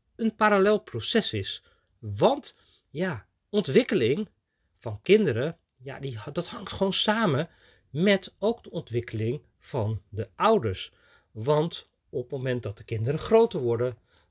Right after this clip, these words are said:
dan betekent dat eigenlijk direct dat de ouders weer los kunnen laten. En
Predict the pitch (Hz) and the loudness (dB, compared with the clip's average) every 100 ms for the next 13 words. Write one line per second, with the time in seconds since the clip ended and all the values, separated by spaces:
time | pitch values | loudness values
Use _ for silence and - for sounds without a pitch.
0 | _ 147 147 123 135 127 127 117 113 - | _ -6 -6 -6 -6 -6 -6 -10 -10 -12
1 | - 175 170 190 151 - - - 185 175 | -12 -8 2 4 4 2 -10 -14 -10 -10
2 | 160 113 98 131 113 101 101 101 113 - | -10 -10 -6 -4 -4 -4 -4 -2 -2 -6
3 | _ - 208 254 - 196 151 139 143 110 | _ 0 2 2 2 -2 0 0 0 0
4 | - 104 - _ _ _ _ _ _ _ | -6 -14 -14 _ _ _ _ _ _ _
5 | _ _ 131 127 | _ _ -6 -4